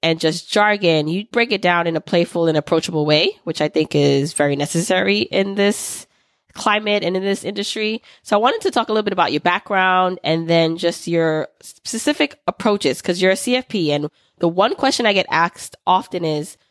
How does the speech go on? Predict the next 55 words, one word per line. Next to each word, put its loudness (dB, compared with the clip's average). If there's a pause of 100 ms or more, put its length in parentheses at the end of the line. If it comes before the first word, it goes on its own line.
(160)
about 0
financial 2
plans, 0
like -4
a -4
comprehensive -2
financial 0
plan. 0 (480)
Of -2
course, 2
it -2
doesn't 2
take -2
away 4
from -6
the 0
experts 0
like -2
yourself 0
who -4
help 2
people -4
create 2
one. 0 (360)
But -2
if -2
someone 2
wanted 2
to -4
have 0
one, -8
how 0
does 2
that 0
look? -6
So 0
before 4
we -4
get 0
into 0
all 4
that, 0
can 0
you 2
please 0
just -4
give 0
a 2
little 2
background 0
about 2
yourself 0 (460)
and 0
your 2
podcast? 0